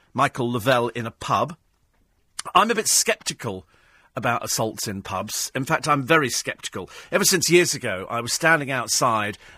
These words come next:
um, a pub called the Limelight. Uh, it's a, a club that was in London, and it was set in a church, and L B C had done a number of programmes from it. And Boy George was going in for something, and some journalists over the road, photographers, said to this girl,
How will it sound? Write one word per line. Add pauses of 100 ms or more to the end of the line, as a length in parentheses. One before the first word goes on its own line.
(100)
um, (380)
a
pub
called
the
Limelight. (680)
Uh,
it's
a,
a
club
that
was
in
London,
and
it
was
set
in
a
church,
and
L
B
C
had
done
a
number
of
programmes
from
it. (300)
And
Boy
George
was
going
in
for
something, (300)
and
some
journalists
over
the
road,
photographers, (180)
said
to
this
girl,